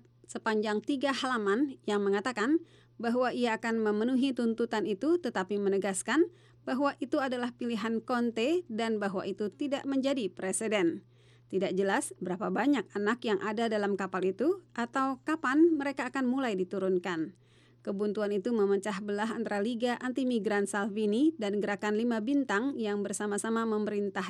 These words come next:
Italia. Salvini berusaha mengakhiri koalisi populis Conte dengan mosi tidak percaya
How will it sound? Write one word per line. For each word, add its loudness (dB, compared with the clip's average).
Italia. 2
Salvini 2
berusaha -4
mengakhiri -2
koalisi -2
populis -4
Conte -2
dengan 0
mosi -2
tidak -6
percaya 0